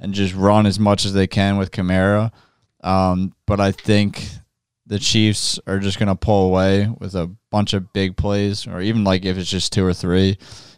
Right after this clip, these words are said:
And as soon as they get that two-point lead, I think it's just gonna be a struggle. There's not a lot of chemistry right now with Michael Thomas and Brees, so the passing game's weak.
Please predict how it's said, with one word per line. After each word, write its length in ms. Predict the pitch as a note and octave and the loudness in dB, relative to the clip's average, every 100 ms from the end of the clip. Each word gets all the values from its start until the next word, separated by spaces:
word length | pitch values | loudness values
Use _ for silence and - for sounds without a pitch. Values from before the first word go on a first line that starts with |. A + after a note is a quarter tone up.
| _ | _
And 80 | G#2 | -4
as 60 | F#2+ | 0
soon 200 | B2+ A2+ | 4 4
as 80 | |
they 140 | G#2 G2+ | 4 2
get 220 | G2+ G2+ | 0 0
that 180 | G2+ F#2+ | -2 -2
two-point 500 | - G#2 - G2+ F#2+ | -2 0 0 -2 0
lead, 480 | F#2+ G2 F#2+ F#2+ F#2 _ _ _ _ _ - | 2 2 2 0 -6 _ _ _ _ _ -8
I 80 | G2+ | -4
think 160 | G#2 | -2
it's 100 | F#2+ | -2
just 160 | G2+ - | -4 -2
gonna 140 | G2 | -2
be 80 | F#2+ | 0
a 40 | F#2 | -2
struggle. 840 | - - G2 G2 G2 G2 G2 G2+ - | -2 0 0 2 2 2 2 -2 -8
There's 200 | G#2 F#2 | -10 0
not 180 | A2+ G#2+ | 2 4
a 40 | |
lot 180 | G#2 G2+ | 4 2
of 80 | G2 | 2
chemistry 480 | A2 G#2+ G#2 - G#2+ | 2 2 0 0 2
right 220 | G#2+ G2 | 2 2
now 240 | G2 G2+ | 0 0
with 100 | G2 | 0
Michael 240 | G2+ G2 F#2+ | 0 -2 -2
Thomas 420 | G#2+ F#2+ G2 G2 | 0 0 0 -2
and 120 | G2 | -4
Brees, 500 | F#2+ G2+ G2 G2 G2 - - - _ | -2 0 0 0 -4 -8 -20 -20 _
so 160 | - F#2 | -10 -6
the 60 | |
passing 420 | E2+ A#2 A2+ A#2 | 2 2 2 0
game's 340 | G#2 G#2+ G#2 G#2 | 2 2 2 0
weak. 580 | G#2+ G#2 G#2 - - | 0 2 0 -4 -14